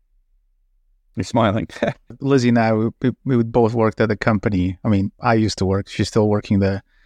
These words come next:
Speaker 2: where we were competing against the Six Sense.
Speaker 1: Oh, I'm
Speaker 2: So,
Speaker 1: sorry. I
Speaker 2: uh,
Speaker 1: didn't
Speaker 2: but
Speaker 1: mean, I
Speaker 2: that's why,
Speaker 1: mean
Speaker 2: <laughs> no, no, no, no, it's okay. It's a, it's a good solution.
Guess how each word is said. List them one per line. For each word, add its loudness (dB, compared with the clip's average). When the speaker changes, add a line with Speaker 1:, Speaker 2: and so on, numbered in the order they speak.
Speaker 2:
where 2
we 2
were 2
competing 0
against -2
the 0
Six -2
Sense. 0
Speaker 1:
Oh, 2
I'm 2
Speaker 2:
So, 2
Speaker 1:
sorry. 2
I 0
Speaker 2:
uh, -2
Speaker 1:
didn't -2
Speaker 2:
but 4
Speaker 1:
mean, 2
I 2
Speaker 2:
that's 2
why, 2
Speaker 1:
mean 0
Speaker 2:
<laughs> 0
no, 2
no, 2
no, 4
no, 2
it's -2
okay. 2
It's -2
a, 0
it's 0
a 6
good 4
solution. 2